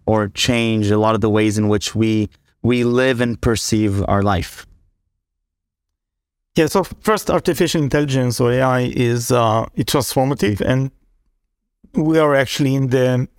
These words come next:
Speaker 2: beginning, um, not, not so much just the beginning, because we made some progress of, of a revolution.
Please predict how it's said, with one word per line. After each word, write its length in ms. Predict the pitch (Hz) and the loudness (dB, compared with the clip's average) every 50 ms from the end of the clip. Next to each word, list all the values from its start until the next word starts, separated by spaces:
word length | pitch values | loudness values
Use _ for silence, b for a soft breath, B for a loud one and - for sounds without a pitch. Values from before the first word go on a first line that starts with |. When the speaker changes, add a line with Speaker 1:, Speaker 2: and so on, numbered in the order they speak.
| 143 123 113 | -12 -8 -4
Speaker 2:
beginning, 760 | 117 135 117 110 127 151 165 156 139 127 123 123 123 117 107 - - - _ _ _ _ _ _ _ _ _ _ _ _ _ _ _ _ - | -4 -4 -2 0 0 0 0 0 0 0 0 0 -2 -4 -6 -8 -16 -20 _ _ _ _ _ _ _ _ _ _ _ _ _ _ _ _ 0
um, 440 | 147 131 131 131 127 127 123 123 - _ _ _ _ _ _ _ _ _ _ _ _ _ _ - | 0 2 2 2 2 0 0 -2 -6 _ _ _ _ _ _ _ _ _ _ _ _ _ _ -4
not, 540 | 214 180 180 180 190 - _ - - - - - | -4 -2 0 0 -2 -2 _ -12 -12 -10 -6 -4
not 300 | 160 156 151 160 156 - | -2 -2 -2 -2 -2 -2
so 80 | - 175 | -2 0
much 320 | 170 156 - - - - | 0 0 -2 -4 -8 -8
just 240 | 143 - - 156 - | -4 -2 -2 0 0
the 60 | 139 | 0
beginning, 360 | 131 117 123 147 151 139 120 | -2 0 0 0 2 2 0
because 300 | 117 123 - 139 127 113 | 0 0 0 0 0 0
we 100 | 123 135 | 0 0
made 180 | 131 131 131 - | 0 0 0 0
some 140 | - 127 107 | -2 -2 0
progress 480 | 120 131 131 117 113 107 - - - - | 2 0 2 2 -2 -2 -4 -8 -8 -4
of, 200 | - 135 127 - - | 0 0 0 0 0
of 300 | - 156 135 131 - - | 0 0 0 0 0 0
a 60 | 139 | 0
revolution. 720 | 131 127 131 120 120 127 120 139 123 - - 98 107 117 | 2 2 0 0 0 0 0 0 0 0 0 0 0 -2